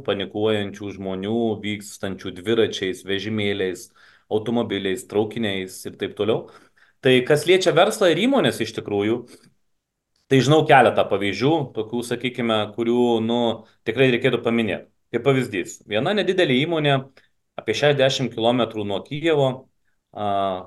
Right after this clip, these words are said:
<laughs> karo dieną planavo atidaryti savo kepyklėlę. Graži, vaistinga vietovė, mūsų analogas būtų tikriausiai,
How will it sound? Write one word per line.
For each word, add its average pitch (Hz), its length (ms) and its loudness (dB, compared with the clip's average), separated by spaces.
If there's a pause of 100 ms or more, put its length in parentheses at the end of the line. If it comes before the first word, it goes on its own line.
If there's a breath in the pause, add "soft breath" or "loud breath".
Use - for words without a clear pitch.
(140)
<laughs> - 480 -10
karo 139 260 6
dieną 139 380 4
planavo 127 480 4
atidaryti 117 480 2
savo 120 180 2
kepyklėlę. 98 600 0 (340)
Graži, 139 300 4
vaistinga 180 500 4
vietovė, 147 480 6 (340)
mūsų 127 320 -2
analogas 117 400 4
būtų 120 240 -4
tikriausiai, 110 720 0